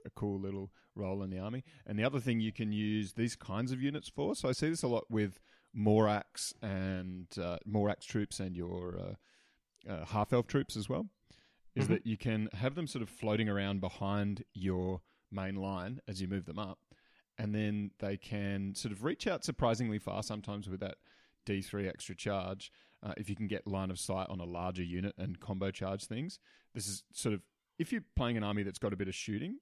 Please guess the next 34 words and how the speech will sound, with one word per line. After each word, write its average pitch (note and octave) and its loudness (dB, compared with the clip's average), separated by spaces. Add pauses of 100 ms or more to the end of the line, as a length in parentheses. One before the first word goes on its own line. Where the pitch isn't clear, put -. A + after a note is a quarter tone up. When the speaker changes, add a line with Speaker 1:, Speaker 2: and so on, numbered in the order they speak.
Speaker 1:
say C#3 0
you're C3 0
playing, A2 0
um, G2+ -6 (400)
a - -10
few A2+ 0
different G2+ -4
regiments G2+ -2
of F#2+ -6
archers C3 -2
or B2 -2
things B2 -4
like A#2 -6
that, A#2+ -4
and, E2 -6 (500)
uh, E2+ -4
l-, - -6
long G#2 0
rifles G2+ 2
in F#2+ 0
a F#2 -6
troop A2+ 2
or F#2+ -2
what F#2+ -2
have G#2 -2
you, G2+ 2
maybe F2+ -2
a E2+ -4
reg-, G2 -2
a F#2 -2
war G2 0
machine G2+ 0
or G2 -2
two, A2 2